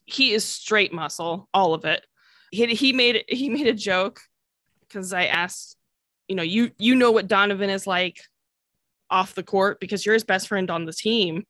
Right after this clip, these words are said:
What it, has he changed? Like, what's different now that his childhood best friend is also here? Like, does, can you see a difference in Donovan? And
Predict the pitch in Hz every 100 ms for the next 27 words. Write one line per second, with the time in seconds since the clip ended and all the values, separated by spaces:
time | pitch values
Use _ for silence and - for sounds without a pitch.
0 | - _ _ _ _ _ _ _ _ _
1 | - 190 240 - 214 175 _ - 196 220
2 | 196 220 - 208 208 220 254 247 190 196
3 | 208 - 202 202 214 160 180 180 180 185
4 | - 202 180 180 180 - 185 190 220 185
5 | 170 185 - - 180 185 170 170 214 185
6 | 165 165 117 139 170 190 180 - - _
7 | - 220 202 208 185 185 190 170 151 170
8 | 165 156 151 156 147 - - - _ -
9 | 190 175 165 160